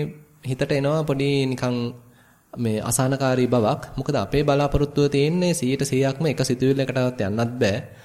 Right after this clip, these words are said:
සද්දෙට කැඩෙන්නත් බෑ. වේදනාවට කැඩෙන්නත් බෑ. ඔන්න ආනාපාන සතියේම යන්න ඕනේ. එහෙම ඉතින් වෙන්නේ නැහැ. ඉතින් ඒ හින්දා පොඩ්ඩක් ඔය හැලහැප්පීම් වලට ඉඩ දීලා ඔන්න සිතුවිල්ලකට යනවා.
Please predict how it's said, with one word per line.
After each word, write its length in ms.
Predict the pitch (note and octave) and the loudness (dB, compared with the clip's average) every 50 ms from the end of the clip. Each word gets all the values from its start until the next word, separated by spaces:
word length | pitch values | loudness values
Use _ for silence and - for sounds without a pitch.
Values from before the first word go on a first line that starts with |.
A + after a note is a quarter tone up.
| - - | -20 -20
සද්දෙට 420 | - - A#2+ A2 A2 A#2+ B2+ B2+ | -6 -4 -4 -2 0 0 0 0
කැඩෙන්නත් 480 | B2+ B2+ A#2 A#2 A#2+ B2 B2+ B2+ B2 A#2+ | 0 0 0 2 2 2 2 2 0 0
බෑ. 300 | B2+ A#2+ G2+ F#2 G#2+ B2+ | 0 0 0 0 0 0
වේදනාවට 420 | C3 A#2 A#2 A#2+ B2 B2 B2 B2 | 2 2 2 2 2 2 2 0
කැඩෙන්නත් 460 | B2 - A#2+ A#2+ A#2+ B2 B2 A#2+ A#2 | -2 -2 -2 0 0 0 0 -2 -2
බෑ. 220 | A#2 A#2+ A2+ G2+ A#2+ E3+ - | -2 -2 -2 0 -2 -4 -4
ඔන්න 160 | - B2 B2+ C3+ | -4 -4 -2 -2
ආනාපාන 640 | B2+ G#2+ A2 A#2+ C3 C#3 D3 - - B2+ C3 C#3+ D#3 | -2 -2 0 0 0 -2 -2 -2 -2 -4 -2 -2 -2
සතියේම 640 | D3 - - - - - C#3 C#3+ C#3+ D3 D3 D#3 F3+ F#3 | 0 -2 -2 -4 -2 -2 0 2 2 4 4 4 4 4
යන්න 220 | D#3 C3 A2 E2+ | 4 4 2 0
ඕනේ. 260 | D2+ D#2 D#2+ - - - - - - - - | -2 -4 -8 -10 -14 -18 -20 -20 -20 -20 -12
එහෙම 260 | - B2+ A2+ C#3+ D3 D#3 | -8 -4 -2 -2 0 2
ඉතින් 280 | D#3 D3+ D3+ E3 F3+ F3+ | 2 2 2 2 2 2
වෙන්නේ 300 | D3 B2+ B2 C#3+ E3+ C#3+ | 2 2 2 2 2 0
නැහැ. 280 | B2 B2+ C3+ G#2+ F#2+ E2+ - - - - - - - | 0 0 0 0 0 -2 -6 -10 -14 -20 -20 -20 -20
ඉතින් 200 | - - - D#3 D3+ C#3+ C3 - | -12 -6 -4 -2 -2 -2 -2 -4
ඒ 180 | C3+ B2+ A#2 A#2 | -4 -4 -2 0
හින්දා 380 | B2+ C#3+ D3 D3 D#3+ F3+ F#3 F3+ | 0 0 0 2 2 2 2 2
පොඩ්ඩක් 400 | F3 - C3 B2+ B2+ C#3+ D3 - - - - - - _ _ _ _ _ - | 2 0 0 2 2 0 0 -2 -6 -14 -18 -20 -20 _ _ _ _ _ -2
ඔය 120 | B2+ A#2+ A2 | 0 0 0
හැලහැප්පීම් 600 | G#2 F#2 A#2 A#2 C3+ C3+ C3 - - C#3 C#3 C#3 | 0 0 0 0 0 0 0 0 0 2 2 4
වලට 220 | C3+ C3+ C3+ B2+ B2+ | 4 2 2 2 0
ඉඩ 120 | A2 A2+ B2 | 0 0 2
දීලා 380 | B2+ C3+ B2 G#2 F2+ F#2+ A#2+ D3 - - - - _ _ _ _ | 2 2 2 2 0 -2 -6 -6 -10 -14 -20 -20 _ _ _ _
ඔන්න 140 | - - A#2 | -8 -6 -4
සිතුවිල්ලකට 560 | G#2 A2 G2 - A2+ A2 A2 A2+ A2+ A2+ G#2 G#2+ | -4 -4 -2 0 0 0 2 0 0 0 -2 -2
යනවා. 420 | F2+ E2+ F#2+ A2+ A#2 G#2+ F#2+ G#2+ | -2 0 0 0 0 0 0 -2